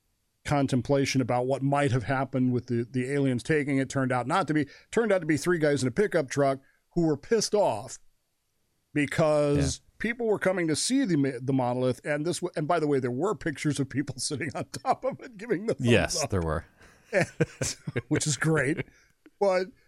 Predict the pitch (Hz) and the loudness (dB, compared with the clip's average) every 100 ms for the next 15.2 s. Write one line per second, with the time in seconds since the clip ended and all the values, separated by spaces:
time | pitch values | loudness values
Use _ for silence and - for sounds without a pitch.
0 | _ _ _ _ _ _ _ - 208 - | _ _ _ _ _ _ _ -4 -2 2
1 | 254 226 220 208 170 190 - 170 185 165 | 2 4 4 2 2 2 2 2 4 4
2 | 196 240 170 185 160 - 160 160 156 151 | 4 4 2 2 0 2 2 4 2 2
3 | 123 196 220 220 185 190 - 185 180 180 | 2 2 2 2 0 0 -2 -2 0 0
4 | 170 156 123 156 196 196 - 202 - - | 2 0 2 2 2 0 2 0 0 0
5 | 190 185 160 170 160 120 104 117 - - | 2 4 4 4 2 2 0 -4 -6 -10
6 | _ _ _ _ _ _ _ 131 151 151 | _ _ _ _ _ _ _ 0 2 2
7 | 143 151 151 135 131 127 107 117 - 123 | 0 0 0 2 0 0 -2 -6 -2 -4
8 | 104 95 135 147 135 - _ _ - 175 | -4 -8 -6 -2 0 -2 _ _ -6 -2
9 | 254 247 196 135 131 160 240 226 151 131 | 2 2 2 2 0 2 2 2 2 0
10 | 120 - 95 90 127 - - _ _ _ | -4 -4 -10 -10 -14 -14 -18 _ _ _
11 | _ - 160 180 180 175 - _ _ _ | _ -6 0 4 4 2 -4 _ _ _
12 | _ - - - 107 98 - 101 90 92 | _ -12 -4 2 4 4 2 2 2 0
13 | - 92 82 80 80 - 85 82 82 156 | -4 -6 -4 -2 -4 -4 -2 -2 0 2
14 | 156 139 135 139 160 143 139 139 151 143 | 2 4 2 0 0 2 2 2 2 2
15 | 143 143 | 0 -2